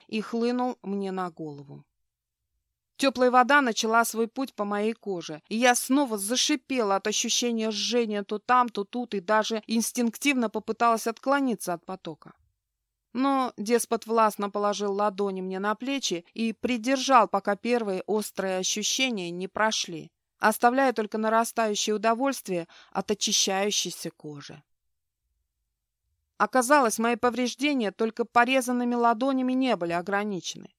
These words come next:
Ссадины на локтях, правом бедре и, похоже, на лопатке,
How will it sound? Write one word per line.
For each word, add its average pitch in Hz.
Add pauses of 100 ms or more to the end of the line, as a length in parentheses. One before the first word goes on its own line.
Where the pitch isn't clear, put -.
(460)
Ссадины 220
на 175
локтях, 202 (340)
правом 226
бедре 208
и, 196
похоже, 220
на 208
лопатке, 208